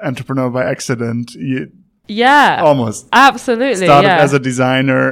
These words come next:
Speaker 1: And w-, did you take a conscious decision at some point? Is like, "Okay, I'm actually ready to, you know, be an entrepreneur, build a company around this rather than just have it in-, in-, invented this, this thing," right?
Speaker 2: You know, the first year that I was kind of after, you know, find, uh, winning this award and, and,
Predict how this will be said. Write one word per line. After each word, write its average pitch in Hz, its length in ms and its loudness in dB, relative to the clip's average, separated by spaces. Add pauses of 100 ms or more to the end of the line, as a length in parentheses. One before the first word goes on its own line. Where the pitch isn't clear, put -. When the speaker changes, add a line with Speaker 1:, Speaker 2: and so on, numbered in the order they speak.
Speaker 1:
And 127 300 -6
w-, 143 260 -8
did 147 180 -4
you 180 80 -4
take 147 240 -2
a 131 40 -14
conscious 139 360 -4
decision 127 440 -4
at 120 120 -10
some 127 180 -8
point? 131 200 -6
Is 120 120 -10
like, 117 180 -8
"Okay, 131 240 -10
I'm 120 180 -14
actually 123 300 -12
ready 113 400 -10
to, 120 120 -12
you 113 280 -12
know, 104 120 -14
be 120 140 -12
an 117 80 -12
entrepreneur, 113 460 -14
build 117 320 -14
a 123 60 -12
company 120 420 -10
around 110 320 -14
this 110 360 -14
rather 113 280 -14
than 110 280 -20 (760)
just - 300 -18
have 113 220 -8
it 110 140 -14
in-, 113 360 -20
in-, 123 200 -12
invented 113 440 -14
this, - 320 -16 (240)
this - 160 -14
thing," 113 360 -14
right? - 220 -20 (280)
Speaker 2:
You 247 140 -2
know, 311 160 0
the 302 120 -4
first 285 420 -4
year 220 300 -4
that 202 200 -4
I 196 80 -4
was 185 240 -8
kind 185 220 -6
of 170 100 -12
after, 175 580 -2
you 190 120 -8
know, 165 120 -4
find, 165 520 -8
uh, - 440 -10
winning 175 280 -10
this 165 180 -10
award 208 420 -2
and, 175 260 -4
and, 175 300 -10